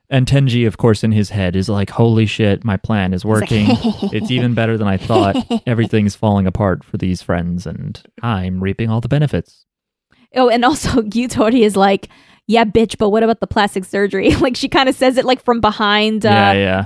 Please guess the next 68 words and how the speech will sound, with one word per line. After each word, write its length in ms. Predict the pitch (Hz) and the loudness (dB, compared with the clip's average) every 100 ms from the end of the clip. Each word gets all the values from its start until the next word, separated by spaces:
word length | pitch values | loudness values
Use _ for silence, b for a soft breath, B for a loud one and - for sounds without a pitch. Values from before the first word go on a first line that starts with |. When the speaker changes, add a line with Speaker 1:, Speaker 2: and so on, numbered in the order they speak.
| - | 0
Speaker 2:
from 160 | 247 | 0
behind 460 | 233 220 226 208 220 | 2 0 0 -2 -2
Yuichi. 560 | 202 208 226 220 262 254 | -2 0 0 0 -2 0
She's 240 | 240 214 | -2 0
like, 340 | 208 196 190 - _ _ _ _ | 2 2 0 -10 _ _ _ _
"Well, 420 | 247 254 254 - | 0 4 4 0
I 120 | 254 277 | -4 -6
don't 140 | 302 | -4
need 160 | 294 262 | -6 -2
plastic 320 | 254 254 - | -2 -2 0
surgery 300 | 247 247 247 | 0 2 0
to 80 | 214 | 0
be 120 | 302 | 0
pretty," 300 | - 233 220 | 0 0 2
Speaker 1:
Like 120 | 226 | 0
Speaker 2:
or 40 | |
whatever. 340 | 220 202 139 - | 0 2 2 2
Speaker 1:
some 80 | 113 | 0
people, 520 | 104 101 92 95 98 | -2 -2 -2 -2 -2
yeah. 160 | 107 - | -2 0
Speaker 2:
Yeah. 340 | 226 202 196 b b | 2 2 0 b b
And 100 | - | -12
she's 180 | 220 240 | -8 -6
like, 120 | 240 | -2
"Okay, 420 | - - 277 240 240 | -2 2 2 4 4
well, 320 | 214 240 226 | 4 4 4
if 140 | 220 | 0
you 60 | 226 | 0
wanna 200 | 247 254 | 2 2
know 140 | 254 | 2
about 200 | 240 226 | 2 0
the 60 | 226 | -2
plastic 340 | - 240 233 - | 0 0 0 -2
surgery, 440 | 247 254 233 226 | 2 4 4 2
it 80 | 202 | 4
wasn't 300 | 226 247 254 | 2 0 -2
to 100 | 247 | -6
be 120 | 220 | -6
pretty. 600 | 196 - 269 269 196 180 b b - | -8 0 2 4 0 -2 b b -2
It 80 | |
was 140 | 214 208 | -2 -2
because 600 | 208 - 214 202 196 196 - | -6 -2 2 2 2 -2 0
I 360 | 196 190 190 185 | 2 4 2 0
got," 360 | 196 196 190 190 _ | 0 0 -2 -4 _
I 80 | 190 | -8
don't 120 | 202 | -8
know, 120 | 175 - | -8 -10
she 160 | - | -8
got 160 | 185 220 | -6 -6
into 160 | 214 202 | -4 -4
a, 80 | 190 | -2
one 200 | 220 285 | -2 0
Speaker 1:
She 60 | |
Speaker 2:
little 160 | 277 151 | 2 2
Speaker 1:
had 60 | 147 | 2
a 20 | |
face, 240 | 220 190 | 2 4
Speaker 2:
fight. 80 | 185 | 2
Speaker 1:
she 60 | 151 | 2
had 60 | |
a 20 | 131 | 0
face 220 | 127 117 | 0 -2
scar. 360 | - 101 95 98 | -4 -4 -2 0
Speaker 2:
She 120 | 254 | 2
had 60 | 262 | 2
a 20 | |
face 240 | 208 190 | 0 -4
scar 420 | - 180 - - | -4 -2 0 -2